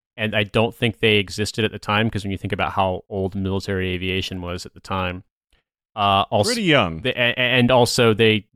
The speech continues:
Speaker 1: a lot of this revolves around the ability to do some kind of marking system. I mean, that's what you need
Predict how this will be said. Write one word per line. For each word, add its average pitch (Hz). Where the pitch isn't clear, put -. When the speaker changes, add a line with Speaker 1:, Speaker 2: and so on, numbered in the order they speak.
Speaker 1:
a 123
lot 113
of 107
this 110
revolves 104
around 95
the 120
ability 120
to 110
do 110
some 110
kind 107
of 95
marking 104
system. 92
I 92
mean, 98
that's 101
what -
you 101
need 95